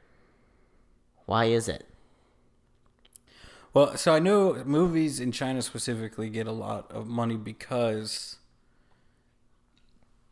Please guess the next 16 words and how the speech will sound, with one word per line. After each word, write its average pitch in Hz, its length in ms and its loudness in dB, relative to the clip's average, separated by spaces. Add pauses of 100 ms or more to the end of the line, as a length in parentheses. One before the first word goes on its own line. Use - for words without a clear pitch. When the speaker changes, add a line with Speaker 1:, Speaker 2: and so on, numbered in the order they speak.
(880)
Speaker 2:
in 127 140 2
the 127 80 2
U 147 200 2
S, 139 240 4
like, 117 220 0
you 180 120 2
can, 127 360 0 (440)
for - 160 -2
the 139 80 4
most 147 400 4
part, 107 440 -4 (680)
you 131 120 -2
know, 113 100 2
if - 120 -4
you 190 140 2
had 139 520 2